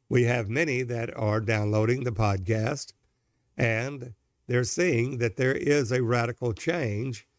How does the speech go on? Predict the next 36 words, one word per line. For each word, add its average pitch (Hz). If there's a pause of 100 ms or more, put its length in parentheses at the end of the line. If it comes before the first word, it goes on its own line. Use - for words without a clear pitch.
(280)
but 120 (160)
we 117
need 131
to 120
go 123
forward. - (1600)
We 120
need 120
to 113 (220)
go 117
into 143
this 113
word 104 (480)
after 120
we 139
know 127
and 139
for 131
sure 117
that 120
it 143
is 160
the 175
word 156
of 151
God 143 (760)
in 139
a 143
higher 127
glory. 135 (720)
Then 120
we 113
need 107
to 104
embrace 107
it, -